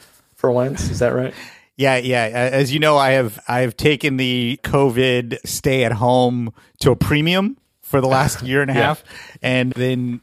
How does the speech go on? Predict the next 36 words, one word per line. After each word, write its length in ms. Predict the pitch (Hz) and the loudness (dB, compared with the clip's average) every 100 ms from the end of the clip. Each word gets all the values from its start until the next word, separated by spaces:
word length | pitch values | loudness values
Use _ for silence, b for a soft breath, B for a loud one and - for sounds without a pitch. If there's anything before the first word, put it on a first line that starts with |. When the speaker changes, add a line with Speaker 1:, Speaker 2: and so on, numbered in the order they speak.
| _ | _
Speaker 2:
you 140 | 135 | -2
know, 180 | 117 120 | 0 0
actually 440 | 117 139 - 160 156 | -2 -4 0 0 0
just 260 | 170 - | -4 -6
got 180 | 202 202 | -6 -6
back, 360 | 220 226 214 190 | -4 -2 -2 -4
which 120 | 170 | -4
was 160 | 175 | -4
so 220 | - 208 202 | -2 0 0
lovely. 400 | 185 180 180 170 | 0 -2 -2 -2
And 80 | |
I'm 60 | 143 | 0
having 200 | 147 151 | -2 -2
a 60 | 131 | 0
hard 240 | 135 131 | 0 0
time 280 | 131 123 120 | -2 0 -2
actually 640 | 117 - 123 120 113 110 B B - | -4 -6 -8 -6 -6 -8 B B -4
getting 180 | 131 120 | -2 2
back 200 | 120 131 | 0 0
into 140 | 117 | -4
routine. 520 | 107 117 - 135 131 | -4 -6 -4 -2 -2
But 160 | 113 123 | 0 -2
we, 240 | 127 127 | 0 0
uh, 280 | 120 117 113 117 | 2 2 0 0
my 100 | 120 | 0
wife 280 | 127 127 | 0 0
and 60 | 127 | -2
I 60 | 120 | -2
went 280 | 123 123 - b b b _ | -2 -4 -8 b b b _
for 160 | - | 0
a 60 | 123 | 2
one 260 | 123 151 147 | 4 2 2
night 280 | 139 135 123 | 0 0 -2
kind 160 | 135 | -2
of 140 | 123 - | -2 -4
trip, 420 | - 139 135 | -2 2 2